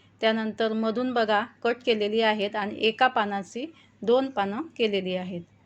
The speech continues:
पातेल्यामध्ये झाकून ठेवलेलं पीठ मी एका ताटामध्ये असं काढून घेतलं आहे आणि हे पीठ छान असं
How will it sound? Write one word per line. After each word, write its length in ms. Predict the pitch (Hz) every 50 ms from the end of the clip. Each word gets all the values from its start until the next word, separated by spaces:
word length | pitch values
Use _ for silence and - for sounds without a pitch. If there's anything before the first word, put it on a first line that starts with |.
| _ _ _ _ _ _ _ _ _ _ _ _ _ - - _ _ _ _ - _ _ _ _ _ _ _ _ - _ -
पातेल्यामध्ये 760 | - 233 226 - 262 262 262 262 262 254 254 233 240 226 214
झाकून 400 | 208 220 240 208 202 - 247 262
ठेवलेलं 360 | 254 - 240 240 240 240 240 240 233 -
पीठ 200 | - 254 247 -
मी 140 | 240 233 226
एका 260 | 220 214 220 233 214
ताटामध्ये 540 | 196 208 196 190 190 214 214 214 208 202 208
असं 160 | 208 202 -
काढून 380 | 208 - 220 190 185 202 214 214
घेतलं 320 | 208 220 214 - 220 220
आहे 300 | 226 220 214 208 226 240 277 - - - _ _ _ _ -
आणि 340 | - 196 202 214 220 254 302 311 - _ _ _ -
हे 100 | 233 262
पीठ 340 | 285 277 - 277 254 226 -
छान 340 | - - 226 240 254 262 254
असं 340 | 254 254 - 254 226 208